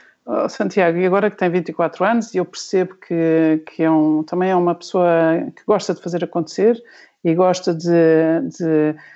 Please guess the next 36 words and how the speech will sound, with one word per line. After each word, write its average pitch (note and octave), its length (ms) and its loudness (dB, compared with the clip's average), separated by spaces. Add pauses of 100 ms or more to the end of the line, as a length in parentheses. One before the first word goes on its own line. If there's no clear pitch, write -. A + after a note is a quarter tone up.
(400)
de E3+ 500 0
tornar F3+ 340 0
possível F3 440 2
aquilo E3 240 0
que - 60 -14
parece E3 300 0
impossível, G3 520 -4
e D3 80 2
acabou D3 320 -2
de D3 60 -8
dizer D3 320 -2
que - 140 -8
isso - 160 -6
é D3 40 2
o D3+ 120 2
que - 100 -6
mais E3 160 2
o D#3+ 80 2
inspira D#3 400 2
no D3+ 320 -2
Elon D3+ 200 2
Musk. D#3+ 360 2 (480)
Ah, F#3 460 2
o - 40 -8
que - 80 -6
eu A3 60 -2
pergunto G#3 460 -4
é: D3+ 320 0
daqui A3+ 260 0
a - 20 6
dez F#3 240 2
anos, E3 480 -6 (240)
consegue G#3 300 0
imaginar-se F#3+ 880 -2
ou F3+ 100 -4
projetar-se F3 800 -2